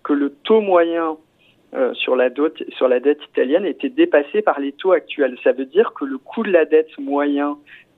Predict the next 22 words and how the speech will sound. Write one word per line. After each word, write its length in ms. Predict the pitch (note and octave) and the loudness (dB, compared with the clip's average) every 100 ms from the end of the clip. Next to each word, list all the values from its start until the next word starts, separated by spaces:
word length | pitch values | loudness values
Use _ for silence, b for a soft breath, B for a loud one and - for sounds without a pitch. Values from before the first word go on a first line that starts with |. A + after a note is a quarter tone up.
| _ | _
italienne 560 | C#3 - C#3 C#3+ F3+ G#3+ | -4 2 2 2 -2 -2
va 200 | C#3+ B2+ | -2 -2
remonter, 840 | - D#3+ E3+ D#3+ D3 F#3+ A3 A#3+ F3 | 0 -2 -2 -6 -6 -4 0 0 0
euh, 1300 | B2+ B2+ A#2+ A#2+ A#2 A#2+ - - A#2+ A#2+ A#2+ - | 2 2 0 -2 -2 -2 -2 -2 -2 -2 -4 -6
beaucoup 340 | - C#3+ D#3+ - | -10 -8 -8 -8
plus 220 | - D3 | -10 -10
vite. 240 | C3+ B3+ - - - b b b - | -4 -4 -4 -18 -18 b b b -4
Et 120 | C3+ | -4
donc, 460 | C#3 F3 G3 - - _ - | 0 0 0 -6 -10 _ -6
euh, 960 | - A#1 G#1+ G1+ - - - - - - | -2 0 0 0 -2 -4 -6 -4 -4 -4
cette 100 | C3+ | -6
charge 200 | - D#3 | 0 0
de 60 | D3 | 2
la 100 | B2 | 0
dette 180 | C#3 E3+ | 0 0
va 140 | B2+ | -2
peser 280 | B2 B2+ D3+ | -4 -6 -4
beaucoup 240 | D3+ D3 | -4 -6
plus 160 | C#3+ F#3 | -6 -6
sur 160 | - C3 | -2 -2
l'État 260 | A#2+ C3 | -2 -2
italien. 840 | B2 B2 A#2+ C3 D3+ F#3 G#3+ A3+ | -2 -4 -6 0 0 2 0 -2